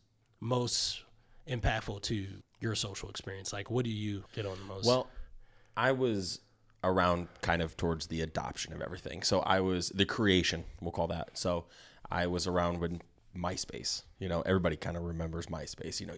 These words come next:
Speaker 2: tricking out your page. And back then it was just a, a, an easier way to connect. I mean, obviously we had A O L, you know, A I M, Messenger, things like that. So I found through high school, you know,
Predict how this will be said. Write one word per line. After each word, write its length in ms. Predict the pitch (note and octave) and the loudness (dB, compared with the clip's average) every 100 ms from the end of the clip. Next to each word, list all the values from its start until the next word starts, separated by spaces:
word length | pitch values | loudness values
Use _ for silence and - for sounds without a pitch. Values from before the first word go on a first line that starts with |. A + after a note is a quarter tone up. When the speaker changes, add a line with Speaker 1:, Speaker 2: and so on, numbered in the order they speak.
| - | -10
Speaker 2:
tricking 320 | - G#2+ - | -2 -2 2
out 160 | F#2 - | 0 0
your 80 | - | -2
page. 560 | G#2 F2+ F2 F2 E2 | 2 2 2 0 -2
And 160 | E2 E2 - - - - | -4 -6 -12 -16 -10 2
back 220 | F#2+ F#2 | 2 4
then 240 | G2+ F#2+ F#2 | 4 4 4
it 100 | F2 | 2
was 140 | E2 | 0
just 440 | D#2 F2 - - - - - - - - | 0 0 0 -2 -6 -12 -20 -20 -20 -4
a, 100 | - - | 0 2
a, 80 | G#2 - | 2 4
an 140 | G2+ A2 | 2 4
easier 360 | A#2+ G#2 G2+ | 4 4 4
way 120 | F#2 | 4
to 60 | F2 | 2
connect. 500 | - F2+ D#2 - - | 0 -4 -4 -6 -2
I 80 | F#2 | 0
mean, 200 | F2 F2+ | 2 6
obviously 460 | G2 G2+ F#2+ - F2+ | 8 8 6 2 0
we 100 | F2+ | 0
had 180 | F#2 E2 | 0 2
A 180 | F2+ | 4
O 120 | F2 E2+ | 4 4
L, 300 | E2 E2+ - - - | 2 0 -4 -18 -6
you 120 | F#2+ | -2
know, 220 | E2 E2 - | 0 -2 0
A 180 | F2 | 2
I 140 | E2 E2 | 2 0
M, 280 | D#2+ D#2+ D#2 F#2+ | -2 -4 -8 -4
Messenger, 540 | F2 E2+ E2+ E2+ E2+ - | -2 -2 -4 -4 -6 -8
things 200 | - E2 | -10 -8
like 140 | - D2+ | -8 -4
that. 300 | D#2 D2+ - - - - - - | -2 -4 -6 -16 -18 -20 -14 0
So 140 | A#2 | 6
I 80 | A2+ | 8
found 420 | A2+ A#2 G#2 - | 10 8 6 0
through 200 | - F#2+ | 0 0
high 200 | - G#2+ | 6 6
school, 460 | G2+ - F2 F2 - _ _ - - | 6 4 2 2 -2 _ _ -20 -6
you 100 | F2+ | -2
know, 300 | F2 E2+ | 0 -2